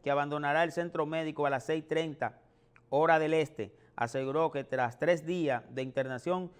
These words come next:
se siente mejor que hace veinte años. Bueno, ese es Donald Trump. Ese es Donald Trump. En otro, en el,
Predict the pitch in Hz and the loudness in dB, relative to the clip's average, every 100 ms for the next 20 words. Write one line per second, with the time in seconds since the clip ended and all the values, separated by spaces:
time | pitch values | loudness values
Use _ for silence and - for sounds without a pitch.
0 | _ - 127 151 175 180 175 151 165 170 | _ -4 -2 0 0 2 2 2 -2 -4
1 | 165 147 143 147 156 139 147 147 139 107 | -4 -4 -4 -4 -8 -8 -12 -12 -12 -10
2 | 104 98 90 - - - _ _ _ - | -12 -14 -16 -18 -20 -20 _ _ _ -8
3 | 135 131 - _ _ _ - - 165 175 | -4 -4 -6 _ _ _ -20 -10 -2 2
4 | 214 156 143 170 180 170 147 135 143 143 | 2 2 2 2 2 -4 -4 -4 -4 -6
5 | - - _ _ - - 214 226 175 156 | -12 -20 _ _ -12 4 6 6 4 2
6 | 160 147 123 117 98 - _ _ - - | 2 0 -2 -4 -4 -12 _ _ -20 -16
7 | 95 - 175 226 247 233 240 190 202 - | -8 -2 2 2 2 0 2 2 2 -2
8 | 185 | -8